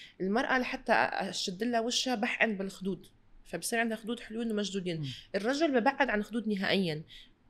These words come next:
Speaker 1: برفع بالصدغين وبالجنان، يعني ما بعمل له هذا خد الامرأة. فكتير مهم كمان، بس هذا إحنا بندرسه، كل دكاترة التجميل
Speaker 2: مم.
Speaker 1: بيدرسوه، إنه تجميل الرجل غير تجميل المرأة، وحتى نوعات الحقن والكميات،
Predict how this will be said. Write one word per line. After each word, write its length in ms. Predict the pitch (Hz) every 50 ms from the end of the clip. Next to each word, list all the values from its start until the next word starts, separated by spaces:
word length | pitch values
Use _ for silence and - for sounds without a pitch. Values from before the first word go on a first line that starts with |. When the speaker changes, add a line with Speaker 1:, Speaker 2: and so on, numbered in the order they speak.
| - -
Speaker 1:
برفع 380 | - 175 196 196 - 202 156
بالصدغين 640 | - 180 190 - - - 185 185 208 240 302 330 320
وبالجنان، 600 | 247 208 220 208 185 190 190 190 190 180 165 160
يعني 200 | 156 160 160 165
ما 140 | 175 208 233
بعمل 360 | 220 220 214 214 214 214 220
له 180 | 208 190 190 185
هذا 80 | 180
خد 280 | - - - 180 175 180
الامرأة. 500 | 175 - - 170 180 - 151 104 139 - - - - - - - - - -
فكتير 300 | 202 - - - 349 349
مهم 260 | 339 320 294 320 302
كمان، 320 | - 269 254 269 277 254
بس 140 | 254 - -
هذا 120 | 294 -
إحنا 180 | 294 - - 269
بندرسه، 400 | 247 254 254 233 247 233 - -
كل 160 | - - 233 196
دكاترة 340 | 202 - - 196 - -
التجميل 320 | 170 131 127 123 117 110 98
Speaker 2:
مم. 60 | 175
Speaker 1:
بيدرسوه، 400 | 175 165 175 - - - 196 160
إنه 100 | 175 175
تجميل 400 | 170 - 175 175 196 220 233 233
الرجل 480 | 220 202 226 247 240 262 285 320 349 339 - - - - - -
غير 160 | 202 247 262
تجميل 400 | 254 - 208 180 180 165 156 -
المرأة، 300 | - 131 135 - - 135
وحتى 280 | 156 - - 165 - 220
نوعات 300 | 208 - 147 202 - -
الحقن 340 | 175 - - - 220 214 202
والكميات، 640 | 196 190 - - 208 202 196 196 196 208 220 240